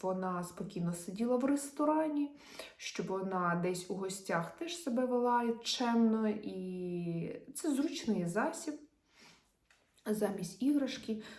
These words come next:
дати телефон, який відволікає і, е, е, привертає увагу дитини.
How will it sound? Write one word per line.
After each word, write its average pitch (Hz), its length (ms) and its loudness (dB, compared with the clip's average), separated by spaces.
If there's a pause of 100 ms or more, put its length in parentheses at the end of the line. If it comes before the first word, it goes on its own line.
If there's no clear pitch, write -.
(140)
дати 196 280 0
телефон, 247 640 -4
який 220 420 0
відволікає 269 920 0
і, 208 340 0
е, 202 100 2 (1400)
е, 170 300 -2
привертає 202 460 0
увагу 175 460 -4
дитини. 165 480 -8